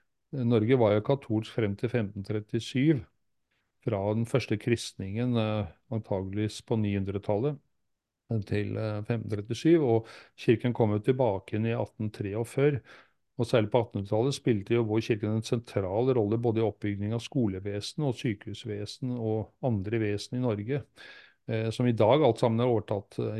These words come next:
jevnt over av staten, bortsett fra at vi har noen katolske skoler. Eh, så det,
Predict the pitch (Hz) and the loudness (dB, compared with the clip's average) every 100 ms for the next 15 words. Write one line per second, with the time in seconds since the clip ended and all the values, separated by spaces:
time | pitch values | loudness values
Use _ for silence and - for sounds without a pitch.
0 | 110 107 110 101 101 113 - 107 95 - | -2 -2 -2 -4 -2 -4 -2 -4 -4 -4
1 | 139 117 104 101 104 - 107 101 104 104 | -2 -2 -2 -4 -6 -4 -4 -4 -4 -4
2 | 117 110 104 - 113 - 110 113 143 _ | -2 -2 -6 -6 -8 -2 -2 0 -4 _
3 | - - _ _ - 120 120 123 147 131 | -20 -20 _ _ 2 6 6 6 2 2
4 | 135 156 - 180 135 127 | 4 4 -2 -8 4 4